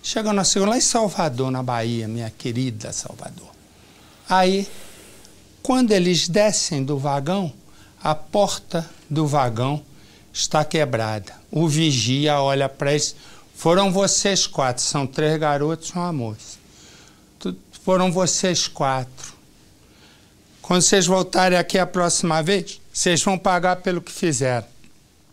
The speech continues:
Termina a aula, os garotos têm que ir pra casa. Eles entram pra entrar no trem. Lá tá o segurança. Mete bala em Cleidson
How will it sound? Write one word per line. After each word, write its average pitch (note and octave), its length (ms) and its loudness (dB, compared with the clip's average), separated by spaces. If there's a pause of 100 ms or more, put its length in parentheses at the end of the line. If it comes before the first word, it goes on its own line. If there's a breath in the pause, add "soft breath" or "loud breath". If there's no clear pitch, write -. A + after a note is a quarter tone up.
(760)
Termina C#3 460 2
a - 20 2
aula, F3+ 360 4 (360 loud breath)
os - 80 -8
garotos A#2 420 0
têm A#2 100 0
que G2+ 80 -6
ir - 40 -14
pra E3 200 2
casa. G#3 460 2 (1400 soft breath)
Eles B2+ 440 2
entram E3 440 0 (500 soft breath)
pra D#3+ 180 0
entrar E3 340 0
no D#3+ 140 0
trem. B2 340 -2
Lá C#3 180 0
tá D#3 160 -2
o D3+ 60 0
segurança. B2+ 800 -4 (960 soft breath)
Mete A3 800 4
bala E3+ 720 2 (920 soft breath)
em F3 280 2
Cleidson F#3 960 -2